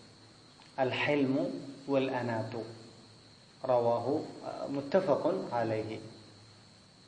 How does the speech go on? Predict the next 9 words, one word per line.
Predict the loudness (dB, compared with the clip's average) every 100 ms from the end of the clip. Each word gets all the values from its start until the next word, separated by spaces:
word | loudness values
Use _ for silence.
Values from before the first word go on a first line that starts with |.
| -20 -20 -20 -20 -20 -20 -20 -20 -20 -20 -20 -14 -8
അഷ്അജ് | -2 2 2 2 -8 -12 -16 -20 -18 -16 -16 -20 -20 -20 -20 -4
അബ്ദുൽ | -2 0 -2 -2 0
ഖൈസ് | 0 0 -6 -10 -14 -18 -20 -20 -20 -20 -20 -20 -20 -20 -20 -20 -20 -8 2
റളിയല്ലാഹു | 4 6 6 6 6 4
അൻഹു | 0 0 -2
ആണ് | -2 -2 -2
ഹദീസ് | -2 -2 -2
റിവായത്ത് | 0 2 2 0
ചെയ്യുന്നത്. | -6 -8 -10 -14